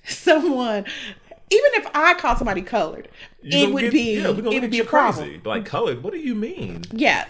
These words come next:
Speaker 1: so yeah.
Speaker 2: Being colored, you can't say colored. That's still weird.
Speaker 1: Yeah,
Speaker 2: Like,
Speaker 1: so
Speaker 2: color's just something in a crayon box here. Don't do that.
Speaker 1: Right, but that's for us where we live.
Speaker 2: Right.
Speaker 1: For them, it was perfectly fine. It was a perfectly acceptable, socially acceptable, and I'm glad our people did not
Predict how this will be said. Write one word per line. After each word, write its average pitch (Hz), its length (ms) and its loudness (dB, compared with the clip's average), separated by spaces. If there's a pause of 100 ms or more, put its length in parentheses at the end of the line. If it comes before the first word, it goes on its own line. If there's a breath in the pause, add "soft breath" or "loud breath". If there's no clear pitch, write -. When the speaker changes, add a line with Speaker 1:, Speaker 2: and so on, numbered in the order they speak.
Speaker 1:
so 269 140 -2
yeah. 349 200 2
Speaker 2:
Being 330 220 0
colored, 175 320 -4
you 135 100 -8
can't 120 240 -4
say 98 120 -4
colored. 90 360 -10
That's - 240 -2
still 226 340 0 (120)
weird. 185 640 -10
Speaker 1:
Yeah, 190 380 0
Speaker 2:
Like, - 120 -6
Speaker 1:
so 277 60 6
Speaker 2:
color's 247 220 6
just 202 140 -4
something 190 200 -4
in 156 60 -4
a - 20 -10
crayon 180 380 -4
box 69 280 -8
here. 76 180 -12
Don't 127 240 -2
do 151 100 -6
that. 113 320 -4
Speaker 1:
Right, 285 460 6 (360)
but 370 200 0
that's 302 220 4
for 262 200 -2 (100)
us 254 280 -2
where 220 240 -2
we 262 300 0
live. 185 400 -6
Speaker 2:
Right. 80 280 -4 (160)
Speaker 1:
For 226 200 0
them, 262 440 -2
it 294 60 -2
was 359 120 -2
perfectly 349 440 -2
fine. 339 300 -4
It - 20 -4
was 240 80 -6
a 254 60 -12
perfectly 269 440 -4
acceptable, 247 580 0 (300 loud breath)
socially 294 340 6
acceptable, 254 540 0
and 226 340 2
I'm 220 200 -2
glad 247 320 4
our 277 100 4
people 226 280 -2
did 220 160 2
not 196 320 -2